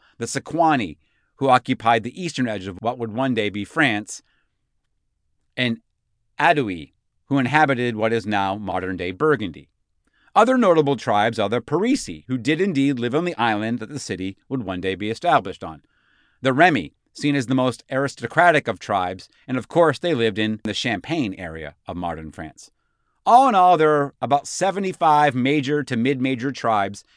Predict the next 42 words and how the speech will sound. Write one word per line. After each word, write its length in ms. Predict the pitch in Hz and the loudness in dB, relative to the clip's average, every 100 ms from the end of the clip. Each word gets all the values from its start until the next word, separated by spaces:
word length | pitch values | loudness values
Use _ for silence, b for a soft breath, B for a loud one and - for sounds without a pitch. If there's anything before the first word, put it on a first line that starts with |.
| _ | _
and 120 | 110 | -8
hundreds 400 | 107 143 143 143 | -4 -2 -2 -2
of 120 | 127 113 | -4 -4
smaller 400 | 117 101 87 82 | -2 -2 -2 -10
ones. 320 | 76 76 - _ _ _ _ _ - | -12 -16 -20 _ _ _ _ _ 2
I 80 | 160 | 4
like 120 | - | 4
to 80 | 165 | 0
think 240 | 202 185 | -4 -2
of 220 | 156 117 _ _ - | -4 -4 _ _ -6
them 160 | 143 | 0
a 100 | 135 | 2
lot 200 | 143 165 | 4 4
like 280 | 139 135 - | 4 2 -2
college 440 | - 135 143 135 | 2 4 4 2
athletics, 640 | 123 123 98 110 95 - - | 0 -2 0 -2 -2 -6 -14
like 180 | 98 95 | -12 -8
N 140 | 131 135 | -2 -2
C 100 | 139 | 0
double 300 | 131 127 120 | 0 2 2
A 140 | 117 | 2
stuff, 400 | 113 - 82 - _ _ _ _ _ _ | 0 -4 -8 -10 _ _ _ _ _ _
football 500 | - 139 113 104 95 | 0 2 2 2 2
and 80 | |
basketball, 600 | 85 107 110 - 90 85 | 2 2 0 -4 -6 -4
where 80 | 90 | -4
there 160 | 107 107 | 0 0
are 80 | 107 | 0
multiple 600 | 117 135 160 165 151 151 | 0 2 2 0 -2 -2
divisions 560 | 131 139 135 110 110 | 0 0 0 -2 -6
based 360 | 95 120 131 - | -2 -2 -2 -4
on 200 | 117 113 | -4 -2
factors 500 | 147 135 - 113 107 | 2 2 2 -4 -4
such 160 | 104 | -8
as 160 | 101 90 | -10 -10
size 420 | - 117 107 107 | -2 0 2 0
of 140 | 92 82 | -6 -14
the 80 | |
school, 560 | 87 - 185 185 170 156 b b b - | -12 0 2 2 2 -4 b b b -2
resources, 720 | 139 147 131 131 - 123 107 | 0 2 0 -2 -2 -6 -8
et 120 | 101 | -8
cetera. 340 | - 90 - | -6 -8 -8